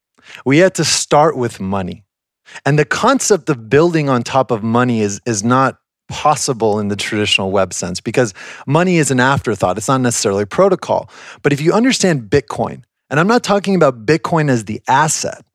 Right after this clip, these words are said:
I'm talking Bitcoin as the monetary network, the decentralized concept that millions of machines around the world are creating a cryptographic hash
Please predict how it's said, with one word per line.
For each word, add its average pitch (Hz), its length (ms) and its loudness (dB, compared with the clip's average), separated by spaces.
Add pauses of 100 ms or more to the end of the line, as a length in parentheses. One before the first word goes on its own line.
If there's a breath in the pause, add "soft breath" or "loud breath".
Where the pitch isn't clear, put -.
(520 loud breath)
I'm 160 140 0
talking 185 440 -2
Bitcoin 143 460 0
as 120 120 0
the 110 80 -2
monetary 120 640 0
network, 104 720 -4 (440 loud breath)
the 156 120 2
decentralized 151 840 0
concept 147 500 -2
that 123 80 0
millions 143 420 0
of 131 80 -2
machines 131 400 0
around 120 220 0
the 113 80 0
world 117 340 2
are 107 120 -2
creating 117 360 -2
a 107 40 -4
cryptographic 117 680 0
hash 110 380 0